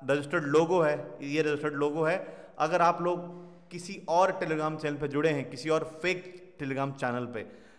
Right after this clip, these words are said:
मैं बता दूं हमारे नाम से और लोगों ने, बहुत fraudster ने fake Telegram channel open कर लिए हैं, तो उससे सतर्क रहिए आप लोग। वीटीएल दिया था हमने, profit बुक किया हमने,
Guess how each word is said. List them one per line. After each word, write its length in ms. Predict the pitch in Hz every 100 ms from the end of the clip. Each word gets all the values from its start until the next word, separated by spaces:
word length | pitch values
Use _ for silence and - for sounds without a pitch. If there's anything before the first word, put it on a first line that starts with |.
| -
मैं 120 | 151
बता 180 | 165 160
दूं 180 | 160 180
हमारे 460 | 139 143 147 156 165
नाम 320 | 147 139 151
से 200 | 143 165
और 400 | 160 139 147 143
लोगों 280 | 139 139 147
ने, 120 | 151 147 - - -
बहुत 300 | 135 160 -
fraudster 520 | 135 131 - 160 147
ने 200 | 147 147 147 - - - - -
fake 360 | 175 185 180
Telegram 360 | 160 151 147 147
channel 160 | 147 143
open 280 | 131 139
कर 160 | 131 123
लिए 260 | 117 123 117
हैं, 300 | 107 - - - - - -
तो 60 |
उससे 180 | 143 143
सतर्क 420 | 160 139 147 156
रहिए 240 | 156 151 151
आप 200 | 143 147
लोग। 200 | 147 143 _ -
वीटीएल 400 | 113 147 151 185
दिया 120 | 170 165
था 100 | 165
हमने, 160 | 160
profit 280 | 160 151 156
बुक 480 | 147 139 - - -
किया 180 | 147 147
हमने, 300 | 139 143